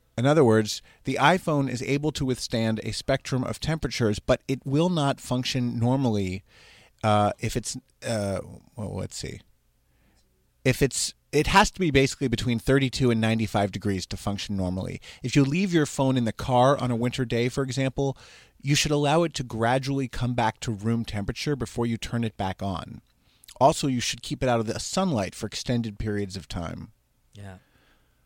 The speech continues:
Speaker 1: When phones are left on the dashboard of a car on a hot day or next to a window where a sunbeam is hitting it directly, uh, it can really fuck up the phone.
Speaker 2: Yeah, I've, I've had my phone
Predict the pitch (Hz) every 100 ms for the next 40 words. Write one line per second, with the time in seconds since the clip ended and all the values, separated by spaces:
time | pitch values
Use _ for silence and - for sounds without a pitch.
0 | _ - 135 - 156 180 175 156 135 -
1 | 123 113 92 107 104 - - 139 123 104
2 | - 117 120 143 120 107 - 120 - 120
3 | 113 120 104 110 113 - 123 113 113 120
4 | 110 95 - 120 120 120 127 120 101 -
5 | 117 117 - 101 104 - 135 135 143 _
6 | - _ _ _ - 113 107 107 95 -
7 | _ _ _ _ _ - 127 131 113 117
8 | 110 - 107 98 - - 85 - 120 117
9 | _ 131 131 120 117 - 147 127 127 139
10 | 131 123 131 117 113 117